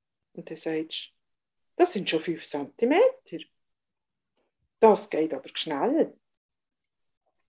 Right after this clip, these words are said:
Dann beim nächsten Kontrollblick sind schon sieben Zentimeter gewesen. Der Doktor ist dann endlich gekommen, ganz gemütlich, hat uns begrüßt.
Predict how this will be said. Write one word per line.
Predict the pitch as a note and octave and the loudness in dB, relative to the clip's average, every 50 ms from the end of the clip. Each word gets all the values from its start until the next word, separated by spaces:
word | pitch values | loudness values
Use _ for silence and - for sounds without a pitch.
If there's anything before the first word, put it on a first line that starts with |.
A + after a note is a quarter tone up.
| _ _ _ _ _ _ _ _ _ _ _ _ - | _ _ _ _ _ _ _ _ _ _ _ _ 8
Dann | A#3 A#3+ A#3+ | 8 8 8
beim | B3 A#3+ A3+ G#3+ | 8 6 8 8
nächsten | F#3+ F#3+ G#3+ A3 - - C#4+ C#4+ | 10 10 8 8 4 -2 -2 2
Kontrollblick | - D4 C#4+ C#4 C#4 - C#4 C4+ C4+ C4+ - C4 C4 C4 - | 4 4 4 4 6 6 6 8 8 6 6 4 4 4 4
sind | - - A#3 A3 G#3+ | 2 2 2 4 4
schon | - G#3 | 4 2
sieben | G#3 - F#3 F#3 G#3+ G#3 | 4 4 4 4 4 2
Zentimeter | G#3 G3+ F#3 F#3+ G3 G3 - G3 G3 F#3 F#3 F#3+ _ _ - - | 2 0 -2 -2 -4 -6 -6 -4 -2 -2 -4 -4 _ _ -20 -16
gewesen. | - - - E3 D3+ D#3 E3 _ _ _ _ _ _ _ _ _ _ _ _ _ _ _ _ _ - - - _ _ _ _ _ _ _ - - | -14 -12 -12 -12 -12 -14 -16 _ _ _ _ _ _ _ _ _ _ _ _ _ _ _ _ _ -16 -16 -16 _ _ _ _ _ _ _ -10 -4
Der | G3+ | 4
Doktor | - G#3 G#3+ A#3 A3 - - - A#3 A#3 A#3 A3+ A3+ - _ _ _ _ | 6 8 8 8 6 0 4 8 8 8 8 6 -2 -8 _ _ _ _
ist | - G#3 - - - | -6 -4 -2 0 2
dann | G3 F3+ F3 F3 F3+ F#3+ | 4 6 6 6 6 4
endlich | F#3+ - F#3+ F3+ F3 | 2 0 0 0 0
gekommen, | - - F3 F#3+ G3 G#3 G#3 G#3 G#3 G#3 - _ _ _ _ _ - | 2 6 8 10 12 10 10 8 4 -2 -12 _ _ _ _ _ 6
ganz | - G3 F#3 F#3 F3+ F3+ - - | 8 8 8 8 4 -2 -8 -10
gemütlich, | - G#3 G#3 A#3 A#3 A#3 A3 G#3+ G#3+ G#3+ G#3+ - G#3 G#3 G#3 G#3 G#3 G#3 - F#3+ | -4 2 4 6 8 8 8 6 6 2 0 4 8 8 10 10 8 6 4 0
hat | E3+ E3+ E3+ | 0 0 0
uns | E3+ D#3 - - - | -8 -8 -10 -14 -16
begrüßt. | - D#3+ - _ - - - A#3+ A#3+ A#3+ A#3 A3+ G#3+ G#3+ G#3 G#3+ G#3 G#3 - - _ _ _ | -16 -16 -18 _ -10 -2 0 2 4 6 8 10 10 10 10 8 4 0 -6 -12 _ _ _